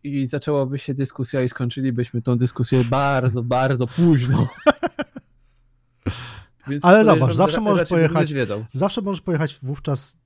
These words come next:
Speaker 2: jeden dzień wcześniej, czyli jak przykładowo jest ten pierwszy lipca, no to k-, k-, o, tam, nie wiem, dwudziestego dziewiątego czerwca i masz wtedy dziew-, trzydziestego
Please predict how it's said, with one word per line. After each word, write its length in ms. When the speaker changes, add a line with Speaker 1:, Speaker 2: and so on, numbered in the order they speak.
Speaker 2:
jeden 280
dzień 220
wcześniej, 640
czyli 180
jak 140
przykładowo 360
jest 140
ten 140
pierwszy 340
lipca, 220
no 140
to 160
k-, 60
k-, 80
o, 680
tam, 160
nie 120
wiem, 440
dwudziestego 1000
dziewiątego 800
czerwca 640
i 80
masz 160
wtedy 360
dziew-, 340
trzydziestego 500